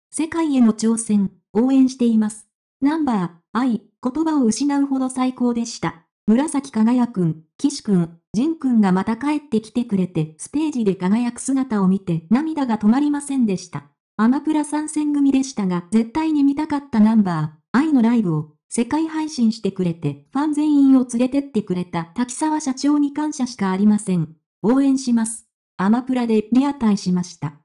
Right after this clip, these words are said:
登場シーンからのエフユージェーは、ゴリゴリキメキメでかっこよかったですが、その後のわちゃわちゃも見れて、嬉しかっ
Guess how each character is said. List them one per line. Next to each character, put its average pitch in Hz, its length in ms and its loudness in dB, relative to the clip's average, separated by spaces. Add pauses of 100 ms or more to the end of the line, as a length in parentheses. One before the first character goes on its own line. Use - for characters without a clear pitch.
(240)
登 285 180 0
場 320 200 2
シ 320 140 -6
ー 302 120 0
ン 269 80 0
か 226 120 -4
ら 202 100 2
の 180 100 2
エ 165 80 2
フ 226 140 0
ユ 269 160 4
ー - 20 0
ジ 262 80 2
ェ 254 100 4
ー 202 40 4
は、 185 240 -2 (160)
ゴ 208 120 4
リ 269 140 2
ゴ 330 140 2
リ 330 100 0
キ 320 100 -2
メ 302 140 -2
キ 262 100 0
メ 226 120 6
で 175 100 0
か 175 120 -6
っ 175 140 -8
こ 294 120 -4
よ 302 100 0
か 285 120 -6
っ 277 120 -10
た 233 100 -6
で 214 140 0
す 180 140 -2
が、 170 260 -2 (160)
そ 262 160 2
の 302 100 4
後 320 120 0
の 254 100 2
わ 240 140 0
ち - 80 -6
ゃ 277 80 -2
わ 247 80 0
ち 240 120 -4
ゃ 196 40 4
も 185 100 6
見 196 140 4
れ 185 80 0
て、 160 320 -6 (120)
嬉 285 240 0
し - 60 -14
か 294 120 -4
っ 294 40 -6